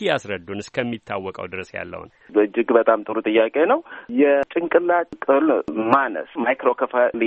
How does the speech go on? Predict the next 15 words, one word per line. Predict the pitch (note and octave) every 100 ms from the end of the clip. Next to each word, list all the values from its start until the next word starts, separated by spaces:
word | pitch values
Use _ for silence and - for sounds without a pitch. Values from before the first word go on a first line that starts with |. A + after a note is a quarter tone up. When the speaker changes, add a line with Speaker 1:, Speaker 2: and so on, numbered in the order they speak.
| A2
Speaker 2:
ተብሎ | C3 A#2 A2
የሚጠቀሰው | A2+ A2+ A2 A#2 A#2 C3+ C3 D3
ነገር | D3+ E3 A#3+ D4 - - - -
አንዱ | C3 D#3 C#3+
ውስብስቦች | C3+ B2+ - A#2+ A#2
ነው | A#2 A#2+
ተብሎ | B2+ B2 F3 B3 B3 -
በከፍተኛ | A#2 - D3 - B2 A2
ደረጃ | G#2+ A2+ A2+ E3 C3+
ተጠርጥሯል። | A#2+ G#2+ - - D#2+ C2 - _ _ _ -
በሳይንሳዊ | G#2 - A#2 A2 B2+ A#2 A#2
ትንተና | B2 A2 B2 B2+ D#3+
ይረጋገጣልም | C#3 G#2 G2+ F#2+ F2 F2+ F#2+ F#2+ A#2+
ተብሎ | A#2 A#2 D3 E3+
ይጠበቃል። | A#2 - D#2+ - - -